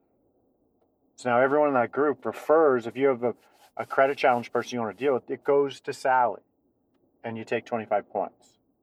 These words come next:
And you know who Sally is. You've heard her speak. You trust her. You like her. So there's a bunch of angles you can do with that mastermind. You can build your, you know, niche network and referrals. You can also help each other with your own business,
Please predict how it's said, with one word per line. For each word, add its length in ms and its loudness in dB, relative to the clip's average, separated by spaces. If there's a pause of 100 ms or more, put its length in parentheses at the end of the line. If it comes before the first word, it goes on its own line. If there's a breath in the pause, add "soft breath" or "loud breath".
(100)
And 140 -12
you 60 -8
know 120 -2
who 120 -2
Sally 380 0
is. 180 -6
You've 100 -14
heard 160 -6
her 80 -12
speak. 380 -18
You 80 -18
trust 320 -10
her. 80 -10
You 100 -12
like 220 -6
her. 160 -2 (500 soft breath)
So 100 -2
there's 140 0
a 40 0
bunch 260 2
of 120 0
angles 400 -2
you 100 -10
can 160 -16
do 300 -8
with 120 -10
that 140 -2
mastermind. 440 -12 (920)
You 100 -12
can 220 -14 (200)
build 400 2
your, 460 2 (1200)
you 100 -10
know, 320 -6 (540)
niche 480 -8
network 580 -4 (560)
and 180 -12
referrals. 540 -2
You 360 -20
can 100 -8
also 320 -2
help 280 -2
each 100 -10
other 220 -2
with 220 -10
your 120 -8
own 160 -8
business, 520 -10